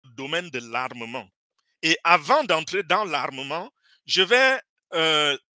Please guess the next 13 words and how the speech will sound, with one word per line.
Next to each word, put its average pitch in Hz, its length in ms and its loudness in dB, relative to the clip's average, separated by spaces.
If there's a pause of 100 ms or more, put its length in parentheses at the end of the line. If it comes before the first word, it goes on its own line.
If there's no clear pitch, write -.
(120)
faire 254 360 0
une 214 140 -4
citation 180 840 0
de 147 140 -8
quelqu'un 165 520 -4 (480)
qui 147 680 -4 (520)
est 170 180 2
aimé 135 320 -6
par 123 240 -6
certains, 135 460 -4
détesté 127 640 -8
par 117 240 -8
d'autres. 202 540 -10